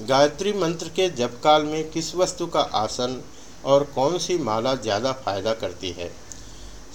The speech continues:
समाधान, पहले तो मंत्र जप और पूजा पाठ के विषय में लाभ की चिंता छोड़ दो। कर्तव्य में लाभ की चिंता नहीं करनी चाहिए।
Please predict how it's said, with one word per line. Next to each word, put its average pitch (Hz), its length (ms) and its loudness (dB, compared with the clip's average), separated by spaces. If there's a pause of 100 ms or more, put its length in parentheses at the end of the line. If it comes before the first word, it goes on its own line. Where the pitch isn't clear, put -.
समाधान, 92 460 0 (480)
पहले 165 320 8
तो 202 200 0
मंत्र 165 380 0
जप 156 320 -2
और 117 260 0
पूजा 139 280 4
पाठ 131 340 0
के 123 120 -2
विषय 110 300 0
में 123 260 -2
लाभ 127 320 2
की 156 160 -6
चिंता 120 420 -4
छोड़ 101 320 -6
दो। 82 220 -6 (640)
कर्तव्य 165 500 4
में 185 180 0
लाभ 127 400 4
की 165 120 -4
चिंता 120 400 -2
नहीं 117 280 -6
करनी 107 300 -4
चाहिए। 87 440 -6